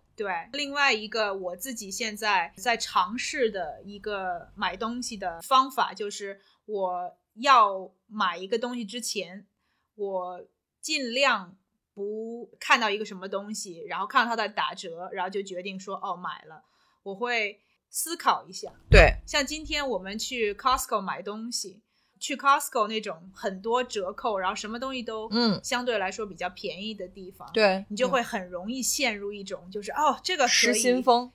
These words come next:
Speaker 1: 对，
Speaker 2: 嗯。
Speaker 1: 然后，“哦，这个也可以。”
Speaker 2: 嗯哼。
Speaker 1: 然后就会买很多东西。当然，我们也买了很多东西，但是大部分都是吃的东西。
Speaker 2: 嗯。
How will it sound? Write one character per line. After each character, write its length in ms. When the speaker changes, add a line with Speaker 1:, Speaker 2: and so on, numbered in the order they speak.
Speaker 1:
对， 500
Speaker 2:
嗯。 20
Speaker 1:
然 140
后 160
，“哦， 160
这 160
个 80
也 120
可 280
以。” 260
Speaker 2:
嗯 160
哼。 320
Speaker 1:
然 100
后 40
就 100
会 80
买 220
很 160
多 120
东 220
西。 160
当 160
然， 260
我 120
们 120
也 120
买 220
了 80
很 140
多 160
东 220
西， 100
但 140
是 60
大 180
部 100
分 140
都 80
是 80
吃 260
的 80
东 240
西。 260
Speaker 2:
嗯。 220